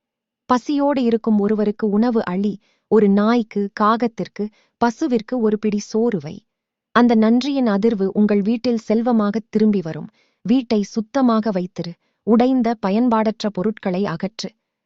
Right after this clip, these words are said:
வெளிப்புற சுத்தம் உள்ளார்ந்த சுத்தத்தை அழைக்கும்.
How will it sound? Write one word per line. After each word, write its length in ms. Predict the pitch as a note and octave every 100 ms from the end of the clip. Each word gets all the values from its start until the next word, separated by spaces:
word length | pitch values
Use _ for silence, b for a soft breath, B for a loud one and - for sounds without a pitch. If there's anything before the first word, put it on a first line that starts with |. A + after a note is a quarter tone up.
| -
வெளிப்புற 460 | F#3+ B3+ E4 D4 B3
சுத்தம் 400 | - A3 A#3+ A3+
உள்ளார்ந்த 460 | G#3+ G#3+ G#3 G#3
சுத்தத்தை 520 | G3+ G3+ - F#3+ - F3+
அழைக்கும். 520 | - D#3+ E3+ - -